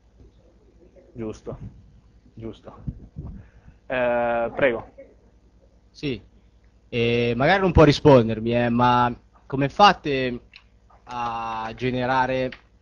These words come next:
Speaker 2: gli eseguibili per le altre piattaforme? Cioè,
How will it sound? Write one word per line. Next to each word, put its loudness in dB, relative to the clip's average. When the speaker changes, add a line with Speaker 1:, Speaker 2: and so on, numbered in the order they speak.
Speaker 2:
gli -8
eseguibili 0
per -6
le -6
altre -6
piattaforme? -12
Cioè, -6